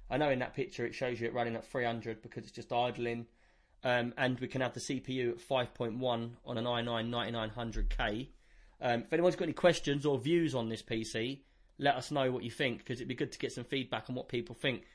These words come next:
I know a lot of you will probably be like, "Man, there's so much R G B in there, it looks crap." But the thing is,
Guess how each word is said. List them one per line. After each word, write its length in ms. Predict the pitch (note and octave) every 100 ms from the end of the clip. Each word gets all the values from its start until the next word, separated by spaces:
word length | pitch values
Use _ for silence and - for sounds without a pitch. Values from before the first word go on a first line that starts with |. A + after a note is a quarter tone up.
| _ - -
I 100 | C#3
know 140 | D#3+
a 40 | D3+
lot 140 | D#3+
of 100 | C#3
you 80 | C#3
will 40 |
probably 160 | C3 B2
be 100 | C3
like, 180 | C3 B2+
"Man, 420 | C#3+ F3 D#3 C#3 - - - -
there's 140 | D#3+ D3
so 300 | - F3+ E3
much 200 | D#3+ -
R 180 | E3+ D#3+
G 160 | E3+ D#3+
B 200 | E3+ D#3
in 80 |
there, 160 | C#3 B2+
it 80 | C#3
looks 180 | D3+ -
crap." 420 | - D#3 G2+ - - - - - - -
But 120 | C#3+
the 60 | C3+
thing 220 | E3 D#3
is, 280 | C3 C3